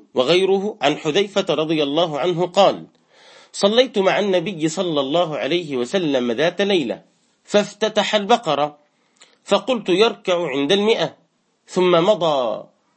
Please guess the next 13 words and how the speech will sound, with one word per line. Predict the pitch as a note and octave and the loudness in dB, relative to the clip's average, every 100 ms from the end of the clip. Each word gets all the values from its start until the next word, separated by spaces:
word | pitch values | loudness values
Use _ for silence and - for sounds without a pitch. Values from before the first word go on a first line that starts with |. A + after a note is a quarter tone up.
| _ _ - - | _ _ -20 -2
فقلت: | G3+ - C4 - | -2 0 -2 0
'يصلي | G3+ F#3+ D#3+ E3 G#3+ G3+ F3+ F#3+ | -2 0 2 2 0 -2 -4 -4
بها | E3+ E3+ E3 E3+ | -2 0 2 0
في | F3+ F#3 | 0 2
ركعة'، | G#3+ - A#2 A2+ - _ _ | 2 2 -4 -4 -8 _ _
فمضى، | - D#3+ D3 G3+ E3+ D3+ A#2+ G#2 - _ _ _ _ _ _ | 0 2 6 4 4 0 0 -4 -12 _ _ _ _ _ _
فقلت: | - E3+ G#3 A3+ | -2 2 2 2
'يركع | E3 D3+ D#3 F#3 E3 | 2 2 2 0 0
بها'، | G#3+ A3+ F#3+ G3 - _ _ _ _ _ - - | 2 2 2 0 -6 _ _ _ _ _ -20 -6
ثم | - B3+ A3+ | 0 2 2
افتتح | F#3 - A3 G#3 F3 | 0 0 -2 0 0
النساء | F3+ D#3+ D#3+ D#3+ G#3 G3+ - | 0 2 0 2 4 4 2
فقرأها، | E3 D#3 - G#3 F3 D#3 G#3 F3 D3+ A#2+ | -2 -4 4 4 4 2 0 2 0 0